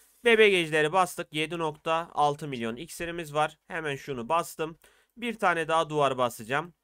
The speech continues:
Neyimiz kaldı? İki nokta altı milyon. Ee, bu arada bir tane de şöyle, e, altınla duvar basmak istiyorum. Şuraları bir rahatlatalım.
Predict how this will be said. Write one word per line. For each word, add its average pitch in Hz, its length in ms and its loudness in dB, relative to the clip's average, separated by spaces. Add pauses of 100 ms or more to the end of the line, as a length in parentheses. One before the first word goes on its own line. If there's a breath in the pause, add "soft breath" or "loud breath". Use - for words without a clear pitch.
(380 soft breath)
Neyimiz 196 420 0
kaldı? 156 320 0
İki 160 220 -8
nokta 151 300 -2
altı 143 280 2
milyon. 139 560 -4
Ee, 107 380 -4
bu 208 200 -2
arada 156 380 0
bir 214 180 -12
tane 180 320 -2
de 165 100 -6
şöyle, 156 480 -2 (680 soft breath)
e, 80 280 -8
altınla 156 560 2
duvar 147 300 2
basmak 131 440 -2
istiyorum. 123 560 -6
Şuraları 151 500 0
bir 127 120 -4
rahatlatalım. 127 800 -2